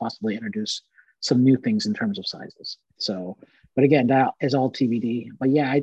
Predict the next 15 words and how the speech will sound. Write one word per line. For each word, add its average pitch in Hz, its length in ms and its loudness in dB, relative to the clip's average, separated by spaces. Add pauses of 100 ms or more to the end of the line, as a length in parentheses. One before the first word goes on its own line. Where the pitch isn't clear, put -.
I 143 180 0
would, 135 120 -4 (120)
you 135 60 -2
know, 120 180 -6
the 123 80 -2 (120)
goal 147 160 6
is 147 140 4
to 117 120 0
make 131 120 0
sure 127 120 -2
there's 120 260 -2
some 147 200 0
representation 113 760 -6 (380)
of 113 140 -2
all 117 160 -4